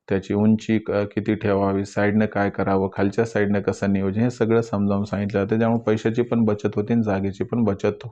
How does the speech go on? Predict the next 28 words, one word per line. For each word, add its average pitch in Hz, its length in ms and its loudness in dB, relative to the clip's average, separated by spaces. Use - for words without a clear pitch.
होते. - 220 -2
त्यानंतर 135 460 2
आपण 131 440 -4
जर 127 120 2
बघितलं 117 480 2
तर 110 180 -2
बाबा 110 240 2
पिल्ले 113 320 2
काढणाऱ्या 110 380 2
मशीनचा 107 420 0
वापर 104 280 0
करून 107 180 2
जास्तीत 104 360 0
जास्त - 160 -6
पिल्ले 104 280 0
कशी 110 280 -2
काढायची, 98 440 0
तयार 101 180 0
झाली 98 180 -4
पिल्लांचे 101 380 -4
ब्रूडिंग, 107 400 2
फीडिंग, 101 200 2
व्हॅक्सिनेशन 107 540 -2
कसं 101 240 -4
करायचं 92 380 -2
याबद्दल 95 500 -2
सखोल - 400 -4
मार्गदर्शन 101 600 0